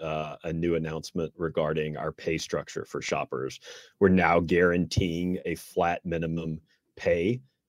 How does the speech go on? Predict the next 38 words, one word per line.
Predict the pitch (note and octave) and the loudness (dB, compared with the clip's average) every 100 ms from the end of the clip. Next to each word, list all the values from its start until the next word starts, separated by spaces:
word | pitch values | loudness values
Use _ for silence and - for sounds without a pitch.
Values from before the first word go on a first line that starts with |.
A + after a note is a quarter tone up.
| - | -2
uh, | F2+ E2+ D#2 D2+ | 0 2 0 -4
on | F#2 F2 - | -2 -2 -2
all, | E2 E2+ E2 E2 E2 E2+ _ - | -2 2 2 2 0 -6 _ -4
uh, | E2+ D#2 C#2+ - | -2 -2 -4 -6
shops | - F#2 D#2+ - | 0 0 0 -2
that | - D#2+ | -4 -4
happen | F2 E2+ E2 D2 D2+ - - | -2 -6 -6 -6 -8 -10 -8
on | E2 | -6
the | D#2 | -6
platform | - D2 - E2 D2+ | -4 -6 -4 -6 -6
that | C2 | -6
shoppers | - D2 C#2 C#2+ | -4 -4 -6 -8
do. | - D2+ | -6 -6
So | - G2+ | 0 2
we | E2 G#2 | 4 6
will | G#2 F#2 | 6 4
guarantee | F2+ F2+ E2+ D#2+ - | 4 0 0 0 0
you | F2 D2+ E2 G2+ - _ _ _ _ _ - | 2 -2 -4 -4 -6 _ _ _ _ _ -4
that | F#2+ F#2+ | 2 2
at | - F#2 - | 2 -4 0
minimum, | F#2 G#2 F2+ E2 E2 | 2 4 2 0 -2
you | F2 | 0
will | F2 F2 | 0 0
make | E2 D#2 - | -2 -4 -6
sixteen | - G2+ - G2 F2 | -2 -2 -2 -2 -2
dollars | E2 D#2+ E2 D#2+ E2 | 0 0 0 -2 -6
an | - | -8
hour, | D#2 D2+ D2+ D2 - _ _ _ | -6 -4 -4 -4 -8 _ _ _
uh, | E2+ D#2 - | -4 -2 0
anywhere | G#2 F2+ E2 | 2 4 2
in | D#2 | 0
the | D2 | -6
country | - D#2+ - D#2 C#2+ D#2 - | -10 -10 -6 -6 -6 -8 -8
on | E2+ D#2+ C#2 | -6 -4 -4
a | |
Shipt | D#2+ - - | -2 0 -2
shop. | - A1+ G#1 - _ _ _ | -4 -6 -8 -12 _ _ _
Um, | F2+ E2 D2 D2 | -2 0 -2 -8